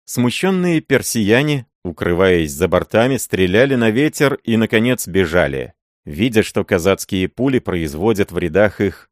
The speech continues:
страшное опустошение. Головатый был в восторге от поведения своих казаков и, описывая этот случай Чепеге, восклицает в конце своего донесения: "Не загинула та казацкая слава!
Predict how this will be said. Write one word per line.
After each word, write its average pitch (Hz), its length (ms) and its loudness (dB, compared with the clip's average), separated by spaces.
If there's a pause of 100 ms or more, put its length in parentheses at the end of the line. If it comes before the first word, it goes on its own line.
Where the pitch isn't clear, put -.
(100)
страшное 90 640 -2
опустошение. 73 1040 -6 (520)
Головатый 104 580 0
был 107 240 0
в 85 100 -6
восторге 92 640 0
от - 140 -8
поведения 80 560 -4
своих 78 400 -6
казаков 82 600 -2 (200)
и, 85 80 2
описывая 117 640 2
этот 113 360 0
случай 113 500 -2
Чепеге, 101 680 -4 (280)
восклицает 104 760 0
в - 60 -20
конце 92 380 -2
своего 82 380 -4
донесения: 78 800 -4 (420)
"Не 104 200 0
загинула 135 680 2
та 127 220 2
казацкая 107 560 0
слава! 78 560 0